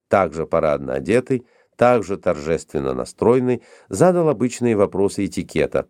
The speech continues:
как доехали, не случилось ли чего. Он перевёл ответы Фудутуну, и тот на каждый молча качал головой. Фудутун стал говорить.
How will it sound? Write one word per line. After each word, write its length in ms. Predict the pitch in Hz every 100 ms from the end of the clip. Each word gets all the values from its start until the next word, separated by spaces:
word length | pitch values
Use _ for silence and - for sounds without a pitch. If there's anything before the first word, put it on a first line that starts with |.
| _
как 280 | - 185 135
доехали, 640 | 80 67 120 127 123 120 - _ -
не 140 | 151
случилось 640 | - 82 - 113 123 110
ли 100 | 101
чего. 400 | 85 101 98 92 _ _ _ _ -
Он 160 | 165 160
перевёл 380 | 113 90 85
ответы 380 | 80 73 80 78
Фудутуну, 680 | 69 71 67 - 151 170 160 - _ -
и 120 | 110
тот 260 | - 190 190
на 160 | 117
каждый 640 | - 127 160 143 139 151 -
молча 560 | 82 87 120 131 -
качал 480 | - 85 - 78 92
головой. 500 | 85 78 65 50 - _ _ _ _ _ _ _ -
Фудутун 880 | 120 101 87 76 131 160 170 165 _ _ -
стал 540 | - - - 104 - _ _
говорить. 640 | 82 92 82 67 57 -